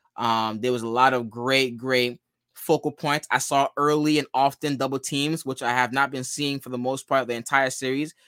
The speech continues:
Some hard shows, double teams. And we, we just had a case of Steph Curry making some bad decisions. Not bad decisions for the most part, but this guy was trapped,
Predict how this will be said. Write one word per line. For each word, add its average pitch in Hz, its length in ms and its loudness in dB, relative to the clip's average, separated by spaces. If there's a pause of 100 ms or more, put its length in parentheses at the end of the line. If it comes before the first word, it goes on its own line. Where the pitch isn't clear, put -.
(100)
Some 127 240 -2
hard 151 500 4
shows, 151 400 0
double 147 220 -2
teams. 151 440 -6 (460)
And 156 240 4
we, 175 220 2
we 180 140 0
just 180 360 -2 (220)
had 190 340 4
a 165 100 2
case 220 320 -6
of 180 240 -8 (1040)
Steph - 320 -2
Curry 160 460 0 (1700)
making 160 380 -2
some 156 300 -2
bad 135 180 2
decisions. 151 580 -10
Not 226 220 2
bad 160 160 6
decisions 135 340 -10
for - 140 -18
the 110 60 -12
most 117 260 -8
part, 98 240 -8
but 135 260 0 (340)
this 156 260 0
guy 156 420 6
was 131 180 -10
trapped, 120 520 -4